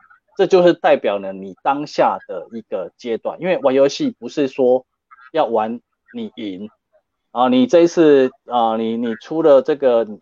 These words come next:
那个平流层，你到了顺流层，你得到了那个，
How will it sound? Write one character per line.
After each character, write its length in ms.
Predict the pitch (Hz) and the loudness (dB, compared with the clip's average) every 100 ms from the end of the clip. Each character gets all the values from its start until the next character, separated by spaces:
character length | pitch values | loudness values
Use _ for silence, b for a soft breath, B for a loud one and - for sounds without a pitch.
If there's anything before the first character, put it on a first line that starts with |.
| - - | -20 -14
那 100 | 139 | -6
个 220 | 127 110 | -2 -2
平 260 | 107 - 117 | -2 -12 -2
流 180 | 127 | 0
层， 220 | 131 120 104 | 0 -2 -8
你 80 | |
到 200 | 104 135 | -6 -4
了 100 | 120 | -2
顺 180 | 107 139 | -2 -4
流 140 | 113 107 | -4 -6
层， 180 | 107 | -8
你 80 | 101 101 | -14 -12
得 160 | 120 117 | -8 -2
到 160 | 143 | 0
了 140 | 120 - _ _ | 0 -2 _ _
那 120 | 139 | -12
个， 240 | 120 101 | -8 -8